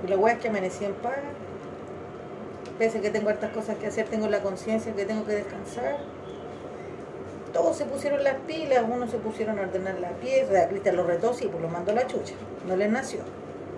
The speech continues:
Pero como que todos hicieron tareas que habitualmente hago yo en la semana. ¿Cachai? Una se puso a lavar, la otra, el Cristian dobló la ropa y la guardó. ¿Cachai? Como que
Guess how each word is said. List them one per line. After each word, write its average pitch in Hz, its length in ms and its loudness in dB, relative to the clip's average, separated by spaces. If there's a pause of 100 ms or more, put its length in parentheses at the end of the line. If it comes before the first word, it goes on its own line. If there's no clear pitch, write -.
(640)
Pero 220 160 4
como 240 200 2
que 233 120 2
todos 294 140 4
hicieron 294 280 -2
tareas 294 340 8
que 285 80 6
habitualmente 262 480 6
hago 262 120 8
yo 254 140 6
en 254 60 0
la 269 80 0
semana. - 300 -4 (1120)
¿Cachai? - 380 0 (880)
Una 214 140 4
se 190 100 -2
puso 190 200 0
a 170 40 4
lavar, 240 480 6
la 202 180 6
otra, 190 200 4 (100)
el 185 100 0
Cristian 196 300 0
dobló 175 200 6
la 175 160 4
ropa 240 380 6
y 185 60 2
la 165 140 2
guardó. 226 560 6 (1500)
¿Cachai? 247 260 0
Como 285 140 0
que 233 300 0